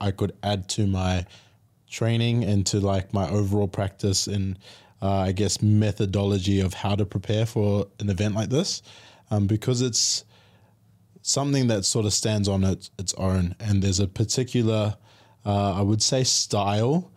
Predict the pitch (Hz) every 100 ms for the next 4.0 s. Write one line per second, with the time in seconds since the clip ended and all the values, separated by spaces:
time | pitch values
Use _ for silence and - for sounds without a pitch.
0 | - _ - 104 101 98 - - 113 -
1 | 104 101 - - 120 123 110 101 - 98
2 | 95 - 95 95 87 95 - - 127 113
3 | 107 98 - 95 101 92 92 90 87